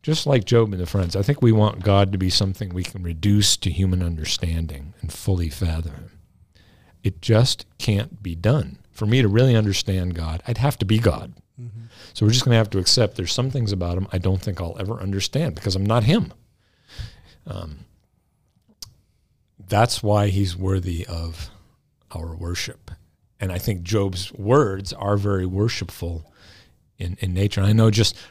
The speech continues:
Speaker 1: really reading through and thinking about and studying and grappling those last four chapters should be one of the most worshipful experiences we have. It emphasizes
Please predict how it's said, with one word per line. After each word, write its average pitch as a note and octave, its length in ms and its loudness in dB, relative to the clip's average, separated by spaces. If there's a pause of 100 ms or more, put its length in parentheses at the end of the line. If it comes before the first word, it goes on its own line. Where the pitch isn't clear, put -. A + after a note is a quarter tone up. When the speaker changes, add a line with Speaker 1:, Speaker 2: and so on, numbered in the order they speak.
(100)
Speaker 1:
really B2+ 500 6
reading A#2+ 400 4
through A2 400 6
and F#2 140 -4
thinking G2+ 340 2
about F#2 360 0
and F#2 120 -4
studying F#2+ 380 0
and E2 80 -6
grappling E2+ 640 -4 (400)
those F2+ 200 -4
last F#2+ 240 2
four F2+ 180 0
chapters F#2 500 -2
should C#3+ 380 -2
be F2+ 360 -2 (260)
one G2 140 -8
of F#2 60 -6
the F#2 60 -6
most E2 240 -6
worshipful A#2+ 600 0
experiences F#2 1000 0 (360)
we F#2+ 160 -4
have. E2+ 520 0 (540)
It - 180 -16
emphasizes F#2+ 920 -2